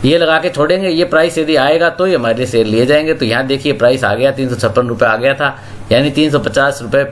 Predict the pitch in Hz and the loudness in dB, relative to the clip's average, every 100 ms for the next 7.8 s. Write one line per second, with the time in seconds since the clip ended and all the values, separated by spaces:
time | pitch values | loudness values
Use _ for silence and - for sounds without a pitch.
0 | - 135 131 117 107 120 147 143 123 135 | -2 -2 0 2 2 0 0 0 0 0
1 | 147 143 135 131 120 123 127 - 117 123 | 0 0 0 0 0 0 0 0 0 0
2 | 117 117 113 135 - 113 113 123 92 90 | 0 0 0 0 -2 -2 0 2 2 2
3 | 127 160 - - - - - 127 127 175 | 2 2 -6 -18 -16 -8 0 2 4 4
4 | 190 156 151 123 139 123 123 131 120 117 | 4 0 0 0 -2 0 0 0 -2 0
5 | 147 170 - 139 143 120 - 127 113 123 | 2 0 0 0 2 0 0 -2 2 2
6 | 123 101 127 123 113 127 123 135 160 - | 2 0 -2 0 2 2 2 -2 -4 -8
7 | - - - - 123 127 139 | -14 -12 -10 0 2 2 0